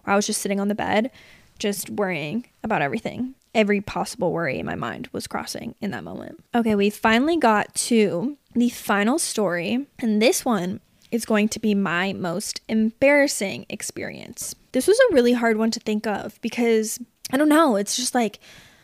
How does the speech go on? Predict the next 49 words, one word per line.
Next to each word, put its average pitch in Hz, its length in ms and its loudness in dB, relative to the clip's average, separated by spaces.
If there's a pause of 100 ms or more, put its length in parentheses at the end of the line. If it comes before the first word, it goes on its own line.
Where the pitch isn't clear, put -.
(200)
a - 60 4
lot 240 220 6
of 277 100 6
embarrassing 233 560 4
things 220 200 0
probably 226 220 0
happen 214 240 -2
to 214 40 0
me 214 80 2
on 208 80 0
a 208 80 0
day-to-day, 196 400 -2
but 175 140 -6
nothing 214 260 -2
that's, 262 240 -2 (220)
but 233 100 2
nothing 247 240 4
that's 349 160 4
deserving 226 460 4
of 190 60 0
a - 20 -4
story, 185 420 -2
right? 208 360 -2
<laughs> - 40 2
And 294 180 6
then 339 200 12
it - 160 -2
clicked. - 500 2
This 254 180 4
is 320 100 4
the 302 100 6
last 240 360 2
one 226 100 0
I 214 100 4
thought 185 220 0
about. - 280 -2
It 208 140 -4
just - 260 -4
clicked. - 480 -10 (300)
Like, - 160 -2
literally, 220 500 6
I'm 214 60 2
not 180 140 -2
even 180 120 -4
kidding, 190 180 -2
probably 180 200 -4
two 196 180 -6
hours - 240 -6
ago. - 240 -10